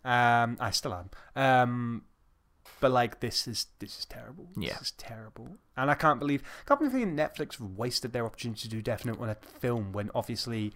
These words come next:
Speaker 1: it needs more time.
Speaker 2: Yeah.
Speaker 1: Um, but that's not one of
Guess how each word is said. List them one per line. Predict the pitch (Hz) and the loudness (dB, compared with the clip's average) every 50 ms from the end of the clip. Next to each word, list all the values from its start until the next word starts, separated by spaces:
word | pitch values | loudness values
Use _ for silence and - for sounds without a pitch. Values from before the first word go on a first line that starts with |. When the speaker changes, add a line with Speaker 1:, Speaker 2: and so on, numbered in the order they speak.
| - - - - - - - - - | -10 -20 -20 -20 -20 -20 -20 -12 -8
Speaker 1:
it | 147 135 110 | -6 -4 -2
needs | 117 123 131 135 127 - - | 0 2 2 2 2 0 0
more | 120 120 120 - | 0 0 0 0
time. | - - 110 113 107 98 92 92 90 | 0 0 0 0 0 -2 -4 -4 0
Speaker 2:
Yeah. | 127 113 104 110 123 - - - - - - - | 2 4 4 2 2 -2 -10 -20 -20 -20 -12 -6
Speaker 1:
Um, | 131 123 117 113 110 110 110 110 110 110 104 - - - - - - - - _ _ - | -2 0 2 2 2 2 0 0 -2 -4 -6 -10 -16 -20 -20 -20 -20 -20 -20 _ _ -10
but | 160 135 110 110 143 | -8 -6 0 6 8
that's | 156 139 - | 8 8 6
not | 143 120 | 4 0
one | 120 120 123 120 | 2 2 0 0
of | 117 104 | -2 -4